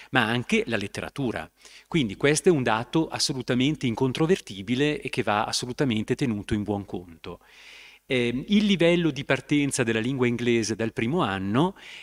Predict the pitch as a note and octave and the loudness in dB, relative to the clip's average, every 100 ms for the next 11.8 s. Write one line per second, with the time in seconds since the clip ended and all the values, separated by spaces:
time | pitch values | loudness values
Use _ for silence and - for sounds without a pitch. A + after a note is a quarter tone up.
0 | - C#3+ - - F3 D3+ E3 D#3+ A#2+ G#2+ | 0 2 2 -4 -2 0 6 6 6 0
1 | - - D#3 C3+ G3 C#3 A#2 A#2+ C#3 C#3 | -2 -4 -4 4 4 6 4 6 4 4
2 | B2 A2 B2+ C#3 B2+ A#2+ D#3+ D3+ A#2 A2 | 0 -2 0 2 2 -2 -4 -2 0 0
3 | A2 A#2+ A2 G#2 F#2+ G#2 C3 B2 F#2+ F#2 | 0 -2 -2 -2 -4 -4 0 0 0 -4
4 | F#2 G2+ - - A2 B2+ E3+ B2+ C3+ C#3 | -2 -4 -4 -6 -4 0 2 2 0 -2
5 | A2 - A2+ G#2+ B2+ B2+ A2+ G2+ G2 A2 | -4 -4 -4 -2 0 2 0 -2 -4 -4
6 | A#2+ A2 F3+ D3+ G#2+ A2 E3+ G3+ - - | -2 0 2 0 0 0 0 -2 -16 -20
7 | - - D3 - _ _ - G#2 - A2+ | -18 -2 -2 -2 _ _ -12 -8 -6 2
8 | C3 B2 A2+ G2 - C3 A2+ G#2+ G2+ F#2 | 4 4 0 -10 -4 0 2 2 0 -2
9 | F2+ F2 - - A2+ A#2 A#2 G#2+ G#2 G#2+ | -4 -4 -4 -2 0 2 2 2 -2 0
10 | A#2+ - A2 F2+ G2 A#2+ D3 C#3 G#2 F#2 | 0 2 2 0 0 0 0 -4 -4 -4
11 | G2+ C3 - - G#2 A2 B2 B2+ | -2 -2 -2 -6 -6 -2 -2 -4